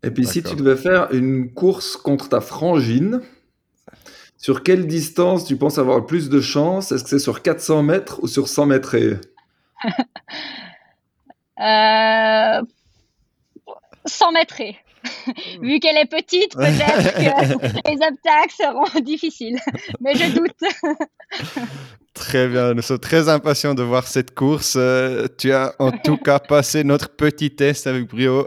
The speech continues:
Speaker 2: Euh, merci de participer <laughs> à ce petit plaisir.
Speaker 1: Ouais, merci
Speaker 3: Avec
Speaker 1: beaucoup.
Speaker 3: plaisir, merci à vous.
Speaker 1: Et dernière question avant de te laisser partir. Euh,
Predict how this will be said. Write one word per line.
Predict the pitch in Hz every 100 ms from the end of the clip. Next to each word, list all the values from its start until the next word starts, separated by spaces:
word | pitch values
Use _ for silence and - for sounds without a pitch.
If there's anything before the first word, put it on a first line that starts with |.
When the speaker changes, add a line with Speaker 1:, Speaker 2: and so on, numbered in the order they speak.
| -
Speaker 2:
Euh, | 117 117
merci | 123 131 151 - 143
de | 139
participer | - 117 - 123 - 123 - 110 127 -
<laughs> | - -
à | 117
ce | 131
petit | - 120 123
plaisir. | 113 110 104 101 - 269 - _ - - 107
Speaker 1:
Ouais, | 120 113
merci | 113 117
Speaker 3:
Avec | 131 117
Speaker 1:
beaucoup. | 123 120
Speaker 3:
plaisir, | 107 202 208
merci | 220 247 -
à | 220 214
vous. | 202 - _ -
Speaker 1:
Et | 120
dernière | 127 160 165 156
question | 165 - - 160
avant | 143 143
de | 143
te |
laisser | 131 131 135
partir. | 135 120 - 143 180 196 196 - -
Euh, | 123 123 123 123 120 120 120 123